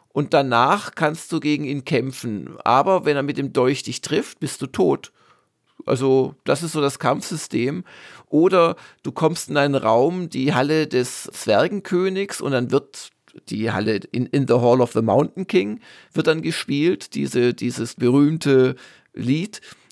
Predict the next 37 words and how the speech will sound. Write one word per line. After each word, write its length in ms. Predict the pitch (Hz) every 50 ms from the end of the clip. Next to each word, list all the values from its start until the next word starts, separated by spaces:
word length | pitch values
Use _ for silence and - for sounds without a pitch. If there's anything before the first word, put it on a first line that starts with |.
| - _ -
Und 420 | - 135 143 147 147 139 107 - _ _ -
da 280 | - - - - 117 -
hat's 220 | 170 170 - -
fünf 260 | - 185 175 160 - -
Ausgänge 680 | - 139 160 175 - - - - 135 123 120 113 104
und 280 | 101 135 131 _ _
bei 80 | - 120
jedem 240 | 113 113 135 160 202
dieser 180 | 202 170 160
fünf 200 | 143 - 131 -
Ausgänge 500 | - - - 131 165 - - 170 165 170
materialisiert 880 | 156 143 139 - - - 147 135 139 139 - - - 143 156 151 - -
eine 180 | 117 135 139 139
Schlange. 580 | - - - 131 110 143 143 131 113 107 - - - _ _ - - - - _ - -
Die 80 | 151
macht 420 | 131 139 143 160 180 123 - - -
nix 460 | 156 143 127 - - - - - -
und 260 | - 131 143 131 -
wenn 140 | - 143 135
du 120 | 143 117
weggehst, 640 | 98 135 135 - 185 185 185 185 - - - - - - - - - 110 80 - - - -
geht 200 | - 120 143 -
sie 160 | - - 135
wieder 180 | 156 156 160 156
weg. 260 | 170 160 160 - - _ _ - -
Und 200 | 113 131 127 - _ _ _ _
wenn 320 | - - 147 139 135 135
du 120 | 135 151 135
aber 140 | 127 131 123
an 80 | 131
ihr 100 | 139 139
vorbeigehst 540 | 131 143 - 98 104 147 170 - 175 156 160
und 40 | 151
sie 100 | 165 143
gar 140 | 147 127 131
nicht 200 | 143 135 - -
siehst 520 | - - - 156 180 185 196 - -